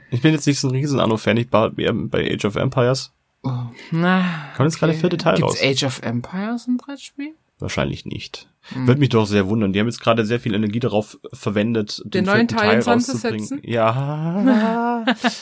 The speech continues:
Speaker 2: So
Speaker 1: Mal
Speaker 2: viel weiß ich
Speaker 1: gucken,
Speaker 2: von
Speaker 1: was
Speaker 2: Age
Speaker 1: da
Speaker 2: of
Speaker 1: noch
Speaker 2: Empires.
Speaker 1: nachgeliefert wird. Das wäre ja schön, wenn sich das noch ein bisschen mehr am zweiten Teil orientiert.
Speaker 2: Ja. Oh, Erik hat auch schon gejammert.
Speaker 1: Ah,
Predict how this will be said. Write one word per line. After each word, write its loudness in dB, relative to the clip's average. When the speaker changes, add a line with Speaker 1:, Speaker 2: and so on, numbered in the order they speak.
Speaker 2:
So 2
Speaker 1:
Mal 8
Speaker 2:
viel 0
weiß 6
ich 2
Speaker 1:
gucken, 6
Speaker 2:
von 0
Speaker 1:
was 6
Speaker 2:
Age -6
Speaker 1:
da 4
Speaker 2:
of 4
Speaker 1:
noch 6
Speaker 2:
Empires. 4
Speaker 1:
nachgeliefert 2
wird. -2
Das -12
wäre 4
ja 4
schön, 2
wenn 2
sich -2
das -2
noch 0
ein -4
bisschen 0
mehr 4
am 0
zweiten 2
Teil 2
orientiert. -2
Speaker 2:
Ja. -12
Oh, 4
Erik 2
hat 4
auch 2
schon 0
gejammert. -2
Speaker 1:
Ah, 2